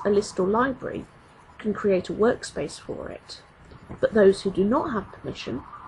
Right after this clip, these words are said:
can't. This means that the security settings of your SharePoint server are maintained. Up till now,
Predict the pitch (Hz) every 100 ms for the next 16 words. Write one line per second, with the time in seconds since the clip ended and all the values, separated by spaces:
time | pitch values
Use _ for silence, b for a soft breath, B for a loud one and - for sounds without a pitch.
0 | - 415 214 - - - - - - -
1 | - - - - - - - - - -
2 | - - - 359 - 277 214 202 220 -
3 | - - 240 - 285 330 349 302 - -
4 | - 170 175 - 196 196 - 233 254 -
5 | 285 - - 339 269 - - - - 208
6 | 202 190 190 247 226 175 175 185 - -
7 | - - - - - - - - - -
8 | - - - - - - - - - -
9 | - - - - - - - - - -
10 | - - - - - - - - - -
11 | - - - - 311 - 403 339 202 175
12 | 185